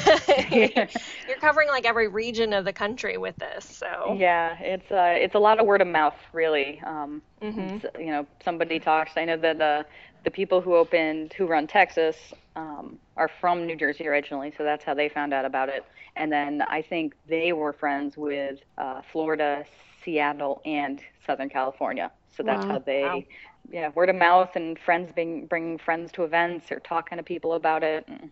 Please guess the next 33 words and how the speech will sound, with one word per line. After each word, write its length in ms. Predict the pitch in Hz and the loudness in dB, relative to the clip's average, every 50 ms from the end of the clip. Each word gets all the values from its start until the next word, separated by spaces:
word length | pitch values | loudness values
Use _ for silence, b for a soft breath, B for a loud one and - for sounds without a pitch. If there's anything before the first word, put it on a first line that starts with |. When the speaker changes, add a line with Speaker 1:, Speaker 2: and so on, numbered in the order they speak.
| _ _ | _ _
Speaker 2:
it's 80 | _ _ | _ _
been 120 | - 170 151 | -10 -8 -2
pretty 160 | - 165 233 | 2 4 6
Speaker 3:
Now, 100 | 240 247 | 6 6
how 140 | 247 294 320 | 8 8 8
Speaker 2:
awesome. 20 | 330 311 320 330 | 8 8 8 8
Speaker 3:
long 20 | 320 | 6
have 80 | 339 285 | 6 6
you 120 | 302 302 | 6 6
been 200 | 262 294 285 269 | 6 4 4 4
running 380 | 262 254 247 262 269 269 262 247 | 4 4 4 4 4 4 4 4
Dystopia 840 | 233 240 - - - 254 247 247 247 - 247 240 240 233 226 226 - - _ - | 2 2 0 0 2 4 4 4 4 4 4 6 6 6 4 2 -2 -6 _ 2
again, 540 | 220 220 214 220 220 220 220 220 220 226 - _ _ _ | 4 4 4 4 4 4 2 0 -2 -6 -10 _ _ _
that 180 | 202 202 196 190 | 4 4 6 6
Speaker 2:
We 60 | 202 | 4
Speaker 3:
particular 260 | 202 214 208 208 208 | 6 6 8 8 8
Speaker 2:
are, 40 | 202 | 6
Speaker 3:
game? 340 | 196 202 196 196 196 202 196 - _ _ - | 6 4 2 2 2 0 -2 -6 _ _ -18
Speaker 2:
we 420 | 180 175 180 185 190 220 233 233 | -18 -16 -12 -8 -4 2 6 8
are 140 | 240 226 220 | 8 8 8
wrapping 420 | 214 208 202 190 190 202 190 190 | 6 6 6 6 4 2 -2 0
up 240 | 185 180 175 - - | 0 0 -2 -2 -2
year 220 | 190 180 175 170 | -4 0 0 0
four 400 | 165 - - 175 156 151 156 151 - | 0 0 0 0 2 2 0 0 -4
in 140 | 156 160 156 | -8 -8 -4
March. 360 | 143 139 - - - - - - | -4 -6 -6 -6 -12 -14 -12 -10
We, 100 | 170 165 | -4 -4
Speaker 3:
Okay. 280 | - - 302 202 160 - - | -2 -2 -2 -2 -4 -4 -4
Speaker 1:
Wow. 320 | - 170 202 262 285 196 170 | -4 -4 -2 -2 -2 -2 -4
Speaker 2:
will 80 | 160 | -6
be 160 | 147 - 151 | -6 -4 -4
our 120 | 147 147 151 | -2 -2 -2
anniversary. 560 | 147 151 143 147 147 147 - - 151 160 | -2 -4 -4 -6 -6 -6 -8 -10 -10 -10